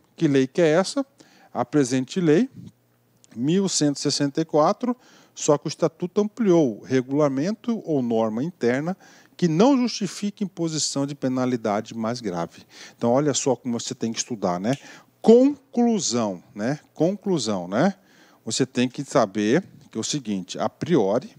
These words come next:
tá? A priori, porque tem caso de reincidência, a gente vai explicar isso mais pra frente, né? Você tem que saber o seguinte, do regime disciplinar, nós temos aqui dois deveres, capítulo primeiro,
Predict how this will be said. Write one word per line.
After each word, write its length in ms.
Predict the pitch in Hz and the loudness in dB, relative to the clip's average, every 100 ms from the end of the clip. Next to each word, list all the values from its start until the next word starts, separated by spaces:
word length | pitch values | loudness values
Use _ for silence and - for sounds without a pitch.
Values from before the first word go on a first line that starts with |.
| - | -16
tá? 280 | 76 113 104 | -8 -6 -6
A 40 | |
priori, 460 | - 127 101 101 139 | -6 -2 0 0 -2
porque 320 | - 98 110 | -6 -10 -10
tem 180 | - 107 | -8 -6
caso 340 | 107 104 101 | -2 -2 -4
de 120 | 98 | -10
reincidência, 760 | 87 104 101 - 85 92 131 - | -8 -6 -6 -8 -6 -6 -4 -4
a 20 | |
gente 180 | 104 98 | -6 -6
vai 60 | |
explicar 380 | 95 - 104 101 | -8 -8 -6 -4
isso 160 | 98 - | -4 -6
mais 120 | 90 | -6
pra 120 | 120 | -4
frente, 380 | 131 104 143 - | -4 -2 -4 -4
né? 180 | 110 160 - _ - - - _ | -2 -2 -4 _ -20 -20 -20 _
Você 100 | - | -10
tem 160 | - 113 | -6 -4
que 80 | |
saber 240 | - 110 107 | 0 0 0
o 60 | |
seguinte, 480 | 120 123 107 95 - - - - | -4 -4 -4 -6 -10 -20 -20 0
do 120 | 139 | 2
regime 360 | 135 127 123 120 | 4 0 -2 -2
disciplinar, 640 | 120 127 - 143 120 175 - _ _ - _ - | -4 -6 -2 -2 -2 -4 -8 _ _ -20 _ -2
nós 160 | 127 | -2
temos 260 | - 131 120 | 0 0 0
aqui 260 | - 98 | -6 -8
dois 280 | 92 104 113 | -4 0 0
deveres, 460 | 113 131 110 135 180 | 2 -2 0 -4 -4
capítulo 420 | - - 104 107 | -8 -8 -10 -10
primeiro, 380 | 113 117 107 | -6 -4 -2